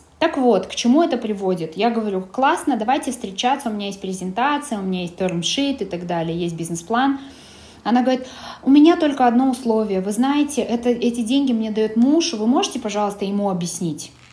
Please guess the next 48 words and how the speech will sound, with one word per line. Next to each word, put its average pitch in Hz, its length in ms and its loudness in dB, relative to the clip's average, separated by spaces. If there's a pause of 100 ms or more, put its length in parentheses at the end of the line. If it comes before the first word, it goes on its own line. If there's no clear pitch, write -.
(640)
Я 202 100 -2
говорю, 185 220 -2
"Без 226 140 -4
проблем, 294 420 -2
хорошо, 240 360 -2
мужу 226 300 0
объясню. 175 460 -6 (640)
Но 214 680 2
имейте 247 400 2
в 208 40 -4
виду, 220 180 -2
что 233 140 -6
партнёром 220 480 0
будете 214 320 -2
вы, 262 140 2
и 226 380 2
вы 214 240 0
там 214 200 -4
мужу 226 240 0
можете 214 360 -2
уже 185 140 -6
дальше, 185 520 -2
я 196 220 0
объясню 208 400 -4
первый 202 320 0
раз, 165 300 -4
если 202 240 -4
он 214 120 -2
поверит 254 420 -2
в 302 40 -6
нашу 262 260 -2
идею, 208 280 -4
вы 180 100 -4
вложите 180 440 -4
деньги, 254 320 0
потом 254 280 0
мы 269 80 4
будем 208 240 -2
общаться 196 340 -4
с - 20 -4
вами 349 240 -2
или 254 120 2
с 233 120 -4
мужем". 185 320 -2
Она 180 140 -4
говорит, 185 180 -4 (440)
"Ну, 339 260 4 (160)
посмотрим". 208 720 0